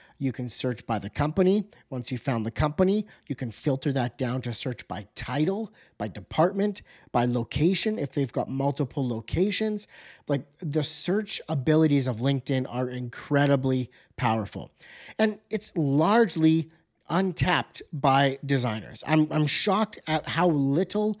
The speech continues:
design work I see showcased on LinkedIn. Now, maybe it's my algorithm or whatever, but I'd like to think that I'm in the right industry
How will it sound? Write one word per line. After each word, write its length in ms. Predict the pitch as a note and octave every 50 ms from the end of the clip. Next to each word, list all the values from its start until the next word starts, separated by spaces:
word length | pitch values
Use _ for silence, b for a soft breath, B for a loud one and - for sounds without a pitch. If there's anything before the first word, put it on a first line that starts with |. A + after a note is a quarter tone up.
| B B B B B -
design 540 | C#3 C#3+ C3+ A#2+ C#3+ C#3+ D3+ E3 D#3 C#3 A#2+
work 300 | A#2 A#2 A#2 A2 - - _ -
I 180 | A2+ B2+ C3
see 380 | A#2+ - - - D#3+ D#3+ E3+ E3
showcased 800 | D3+ - - - D#3 D#3 C#3+ - B2+ A2+ F#2+ F#2 F#2 - - B B B B B B _ -
on 340 | C3+ C3 B2+ B2+ B2+ B2 - - _
LinkedIn. 540 | C3 A#2 B2 B2+ B2 A#2 - - B2 A2+ F#2+
Now, 80 | F#2+ A2
maybe 280 | C#3 D3+ C#3+ B2 A#2
it's 160 | A#2 A2 - -
my 160 | A#2 G#2+ A2
algorithm 520 | A2 A#2 B2+ A#2+ G#2+ A2 G#2+ F#2 A2 G#2+ G#2+
or 60 | G2+
whatever, 340 | F#2+ G2 G2 A2 C3 D#3 D3
but 160 | C3+ A#2+ A2+
I'd 100 | B2 B2+
like 160 | D3+ D3+ C#3+
to 120 | - B2
think 320 | - - D3+ D3+ C3+ A#2 -
that 120 | B2 A2+
I'm 120 | A#2+ A#2 B2
in 80 | B2 A#2+
the 100 | B2 A#2
right 240 | A#2+ B2+ B2 A2+
industry 640 | A#2+ C3+ C#3+ C3+ B2+ A#2+ - - G#2 G2+ G2 G#2